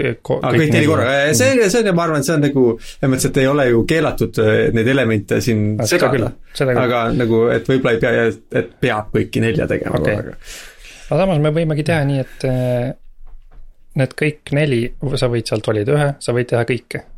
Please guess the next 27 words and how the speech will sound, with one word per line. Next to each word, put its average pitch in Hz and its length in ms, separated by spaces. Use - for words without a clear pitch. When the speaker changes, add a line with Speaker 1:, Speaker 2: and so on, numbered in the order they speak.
Speaker 1:
Võib-olla 120 220
see 123 80
on 110 80
okei, 107 280
Speaker 2:
Mhm. 131 80
Speaker 1:
esimene 123 220
kokkulepe, 117 360
sest - 140
me, 123 80
kuna 107 200
me 110 100
ei 113 60
ole 110 140
nagu 110 160
väga 107 200
suur, 110 240
väga 113 140
suured 113 180
professionaalid, 117 640
siis 107 240
et, - 300
äh, 101 260
need 107 120
on 110 120
lihtsalt 107 200
siuksed - 300
guideline'id. 101 720